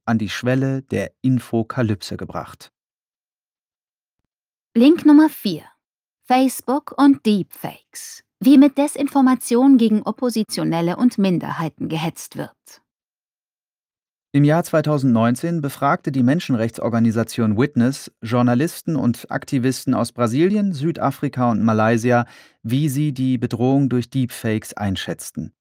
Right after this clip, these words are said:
Speaker 1: Ihre Antworten waren auffallend ähnlich. Alle waren der Meinung, dass von den eigenen Regierungen eine größere Gefahr ausgehe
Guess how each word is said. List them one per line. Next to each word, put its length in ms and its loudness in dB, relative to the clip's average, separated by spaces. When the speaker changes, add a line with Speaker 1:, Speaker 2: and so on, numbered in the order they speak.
Speaker 1:
Ihre 300 -2
Antworten 600 0
waren 540 0
auffallend 720 -2
ähnlich. 500 -4
Alle 260 2
waren 260 2
der 140 2
Meinung, 480 2
dass 240 -2
von 240 0
den 220 0
eigenen 480 0
Regierungen 760 0
eine 320 0
größere 640 0
Gefahr 460 -4
ausgehe 560 0